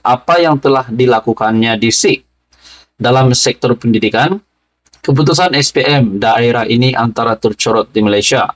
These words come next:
katanya dalam temu bual dengan F M T. Di Jeneri, bank pun tiada. Orang hendak keluar pun, keluarkan duit,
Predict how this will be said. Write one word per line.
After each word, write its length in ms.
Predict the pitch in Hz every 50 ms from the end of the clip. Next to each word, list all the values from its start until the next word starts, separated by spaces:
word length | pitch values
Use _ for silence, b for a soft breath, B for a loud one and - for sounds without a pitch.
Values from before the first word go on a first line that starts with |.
| _ -
katanya 400 | - 98 - 107 107 110 110 107
dalam 240 | 110 101 98 95 95
temu 240 | - 107 104 104
bual 400 | 101 104 113 107 92 87 87 -
dengan 240 | _ - 104 104 107 110 123
F 160 | 123 - 117
M 160 | 110 107 104
T. 240 | - 107 95 - - _ _ _ _ _ _ _ _ _ _ _
Di 140 | - 127 147
Jeneri, 560 | 147 131 147 143 135 135 127 117 131 151 160 139
bank 400 | - - - 123 117 107 101 -
pun 160 | - 120 123
tiada. 480 | 120 180 196 202 165 117 98 - _ _ _ _ _ _ - -
Orang 320 | 127 131 127 127 123 123
hendak 240 | 135 127 117 - -
keluar 480 | - 135 127 123 120 117 117 123 123 135 _
pun, 240 | - 143 160 190 226 B B B B B B B B B -
keluarkan 400 | 156 151 156 151 143 147 147 143
duit, 240 | 139 151 180 -